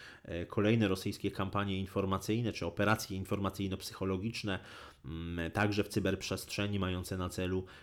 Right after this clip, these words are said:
no właśnie, y, zwalczanie tych, no, nazwijmy to, ruchów nazistowskich. Nie zawsze wiemy, wiemy doskonale, że, y, że o-, organizacje historyczne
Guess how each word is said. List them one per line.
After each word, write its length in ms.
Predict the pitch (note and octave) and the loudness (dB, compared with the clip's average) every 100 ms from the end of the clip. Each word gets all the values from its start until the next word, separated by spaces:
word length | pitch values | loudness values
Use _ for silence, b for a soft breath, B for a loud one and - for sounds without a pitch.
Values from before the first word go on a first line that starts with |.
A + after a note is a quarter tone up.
| B | B
no 140 | A2+ G#2+ | 4 6
właśnie, 640 | G#2 G2 - F2+ D#2+ C#2+ - | 6 4 0 -2 -4 -6 -8
y, 380 | E2+ A#1 B1 | -8 -6 -4
zwalczanie 800 | G2 G2 G#2 G2 A2 G#2+ G2 F#2 B B B D#2 F2+ | -2 4 4 4 2 2 0 -2 B B B -14 0
tych, 340 | G#2 F#2+ - - - | 2 2 -4 -18 -16
no, 340 | D2 F2+ F2 | -10 -6 -4
nazwijmy 480 | G#2 F#2+ G2 G#2+ G2 | -2 -2 0 2 2
to, 200 | G2+ G2 | 2 6
ruchów 260 | A#2+ B2 G#2 | 6 4 2
nazistowskich. 760 | G2+ G2+ - G#2+ - - E2+ | 4 2 0 0 0 -6 -2
Nie 160 | G2 G#2 | 4 6
zawsze 380 | A2 - G2+ | 6 6 0
wiemy, 420 | F#2+ F#2+ F#2 - F#2+ | 0 -2 -4 -4 -2
wiemy 240 | G2+ G2 | 0 0
doskonale, 480 | F#2 - F#2+ F#2+ F2+ | -2 0 2 2 2
że, 260 | F#2 F2+ B B B - | 2 0 B B B -12
y, 360 | D#2+ F2 E2+ F2 | -8 -4 -2 -2
że 400 | F2+ F2+ E2+ C#2 | -2 -2 -2 -4
o-, 360 | - D2 E2+ - | -8 -8 -8 0
organizacje 680 | A2 G#2 G2+ F#2 G2 - F#2+ | 2 4 4 4 2 2 -2
historyczne 760 | G#2+ - G2+ F#2+ F#2+ G2 F2+ | -2 0 2 2 0 -2 -2